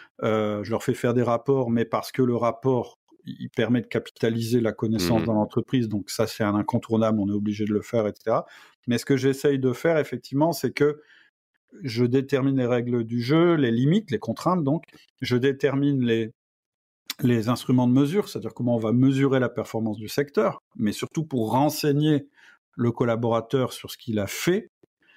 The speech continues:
Speaker 1: euh, plutôt que pour le fliquer, c'est-à-dire en termes de résultats.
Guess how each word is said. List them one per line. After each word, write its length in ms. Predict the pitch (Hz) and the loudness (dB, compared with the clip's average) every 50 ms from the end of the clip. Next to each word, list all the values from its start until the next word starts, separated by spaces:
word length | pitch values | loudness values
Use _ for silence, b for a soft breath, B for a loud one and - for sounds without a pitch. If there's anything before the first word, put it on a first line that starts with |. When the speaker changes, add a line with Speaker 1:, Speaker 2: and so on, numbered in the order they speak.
| b b b _ _ - | b b b _ _ -4
Speaker 1:
euh, 400 | 127 113 107 101 98 101 101 92 - | -2 0 0 2 0 0 0 -2 -4
plutôt 240 | - 123 - - 120 | -8 -8 -4 -2 -4
que 60 | - - | -2 -2
pour 140 | - 107 107 | -2 -2 -2
le 40 | - | -4
fliquer, 540 | - - - 120 - - 151 165 214 214 - _ _ _ _ - | -4 -4 -4 -4 -2 0 0 0 0 -2 -4 _ _ _ _ -10
c'est-à-dire 300 | - - 98 104 101 95 | -6 -2 -2 0 0 0
en 60 | 95 | -2
termes 240 | 95 - 117 110 113 | -2 -2 -2 0 0
de 60 | 110 | 0
résultats. 520 | 104 104 101 98 104 98 - - 165 185 | 0 -2 -4 -6 -6 -10 -8 -8 -8 -8